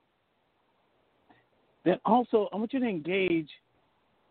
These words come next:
from a beginner's mind. You don't know it all, so don't act like you do.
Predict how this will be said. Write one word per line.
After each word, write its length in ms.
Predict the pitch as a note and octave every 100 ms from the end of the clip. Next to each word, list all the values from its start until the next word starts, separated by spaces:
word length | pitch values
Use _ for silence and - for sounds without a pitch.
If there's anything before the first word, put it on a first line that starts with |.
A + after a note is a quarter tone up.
| _ _ _ _ _ _ _ -
from 140 | A3
a 80 | G3+
beginner's 480 | F#3 E3+ A3 G#3 D3
mind. 240 | C3 A#2 C#3
You 60 |
don't 220 | A3 A3 E3
know 240 | F3 D3
it 80 | A#2+
all, 280 | A2+ G#2 G2+
so 80 | G#3
don't 160 | A3+ E3
act 240 | E3 -
like 160 | A#2 G2+
you 100 | -
do. 280 | - F2